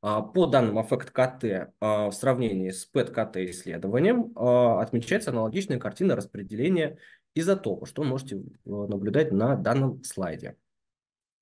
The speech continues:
Далее было запланированное, а, повторное,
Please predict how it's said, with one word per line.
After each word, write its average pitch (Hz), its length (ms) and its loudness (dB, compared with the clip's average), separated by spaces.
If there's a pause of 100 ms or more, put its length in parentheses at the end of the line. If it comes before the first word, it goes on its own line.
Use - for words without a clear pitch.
(360)
Далее 120 260 4
было 143 180 6
запланированное, 101 1000 2
а, 101 220 0
повторное, 104 760 -2